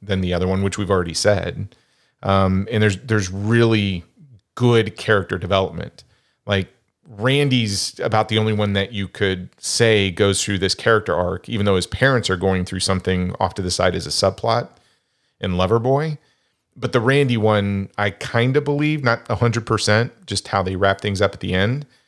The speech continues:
But to your point, Michelle, what makes this script so good is I believe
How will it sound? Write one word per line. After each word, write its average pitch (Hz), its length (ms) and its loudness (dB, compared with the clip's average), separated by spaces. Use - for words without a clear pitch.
But 110 140 -4
to 123 80 0
your 139 80 2
point, 120 180 2
Michelle, 98 360 2
what 110 180 0
makes 117 160 0
this 107 120 -4
script - 260 -2
so 98 160 -2
good 110 240 2
is 98 80 -2
I 101 80 2
believe 98 560 -4